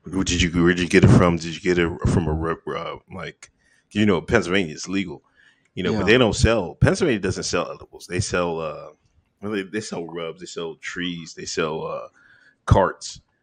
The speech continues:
Speaker 1: but they don't sell, um, they don't sell edibles and stuff like that. You still gotta get them.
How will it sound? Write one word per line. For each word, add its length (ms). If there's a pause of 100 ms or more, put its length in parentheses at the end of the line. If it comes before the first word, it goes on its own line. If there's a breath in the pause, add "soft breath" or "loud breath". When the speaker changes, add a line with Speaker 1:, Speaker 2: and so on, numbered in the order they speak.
(260)
Speaker 1:
but 100
they 100
don't 160
sell, 400
um, 400 (800)
they 80
don't 140
sell 240
edibles 400
and 80
stuff 240
like 140
that. 200
You 60
still 180
gotta 240
get 200
them. 280